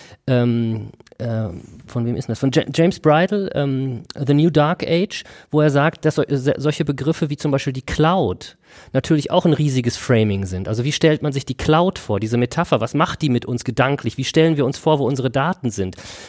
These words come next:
Nicht? Also dass das irgendwelche, äh, Server-Silos sind auf dem platten Land, die unglaublich viel Energie, äh, fressen und so, d-, das assoziieren wir dann nicht. Wir assoziieren irgendwie so ein, so eine kleine Wolke irgendwo und ganz, äh, ätherisch irgendwie.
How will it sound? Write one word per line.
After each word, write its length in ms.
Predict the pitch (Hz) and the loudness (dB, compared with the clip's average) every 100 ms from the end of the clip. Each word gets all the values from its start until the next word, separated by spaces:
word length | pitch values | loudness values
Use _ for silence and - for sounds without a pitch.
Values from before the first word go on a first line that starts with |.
| - | -4
Nicht? 200 | 165 - | -2 0
Also 140 | 127 | 0
dass 160 | 131 156 | 2 2
das 160 | 147 | 2
irgendwelche, 600 | - 180 170 147 147 143 131 - - - | 2 2 2 2 2 2 0 -8 -8 -2
äh, 100 | 127 | -2
Server-Silos 1120 | - 185 196 160 147 120 139 143 127 123 - | 2 6 6 6 4 4 0 4 4 2 2
sind 300 | 131 120 - | 2 2 0
auf 100 | - | -2
dem 120 | 135 | -2
platten 340 | - 151 143 131 | 2 0 2 2
Land, 320 | 131 160 - | 2 0 -2
die 80 | 131 | 0
unglaublich 500 | 170 143 143 147 - | 0 2 2 0 0
viel 160 | 151 | 0
Energie, 540 | 147 139 131 175 190 - | 2 0 0 -2 0 0
äh, 160 | 127 | -2
fressen 420 | - - 139 143 | -4 0 0 2
und 160 | 123 123 | 0 -2
so, 260 | 131 135 165 - - - | -2 -2 -4 -10 -18 -10
d-, 140 | - | -4
das 260 | 143 143 - | -2 -2 -2
assoziieren 540 | 143 165 - 160 170 | -2 -2 0 2 2
wir 80 | 160 | 4
dann 160 | 160 185 | 4 2
nicht. 220 | 208 - | 2 0
Wir 100 | 110 | -2
assoziieren 520 | 147 - 135 143 147 | -2 -4 -2 0 0
irgendwie 320 | 131 151 147 | 0 0 0
so 160 | 135 143 | 0 0
ein, 180 | 139 131 | 0 0
so 80 | |
eine 200 | 139 131 | 0 -2
kleine 360 | - 147 143 139 | 0 2 2 4
Wolke 340 | 175 294 - | 4 2 2
irgendwo 500 | 110 104 104 101 113 | 0 0 -2 -4 -2
und 120 | 113 110 | -2 0
ganz, 500 | 160 196 - - - | 0 0 -4 -8 -4
äh, 380 | 143 143 123 123 139 | 0 0 0 0 -2
ätherisch 520 | - 196 208 143 - | 2 4 4 2 0
irgendwie. 500 | 120 107 - 117 | -4 -4 -4 -4